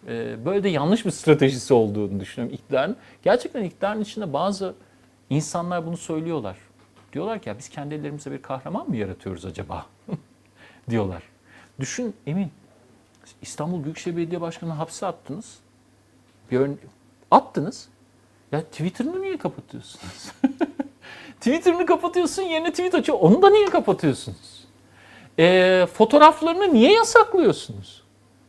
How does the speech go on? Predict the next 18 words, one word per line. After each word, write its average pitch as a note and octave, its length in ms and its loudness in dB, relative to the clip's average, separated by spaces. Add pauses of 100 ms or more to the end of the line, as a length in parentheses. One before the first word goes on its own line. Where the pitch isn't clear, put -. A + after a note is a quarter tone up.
(120)
Var A3+ 200 10
mı? G#3+ 260 6
Benim F#3+ 200 4
bildiğim G#3 260 0
yani G#3 240 0
Türkiye'de G#3 340 -2
bir F#3+ 60 -6
sürü G#3+ 180 -2
Abdullah G3 300 4
Öcalan'ın G#3 200 2
fotoğrafı A3 380 2
yasak B3+ 400 2
değil. C#4 320 4
Her C4 220 4
yer G3 100 2
görüyorsun A3+ 520 6
işte, D#3 260 2
yayınlanıyor. G3+ 720 4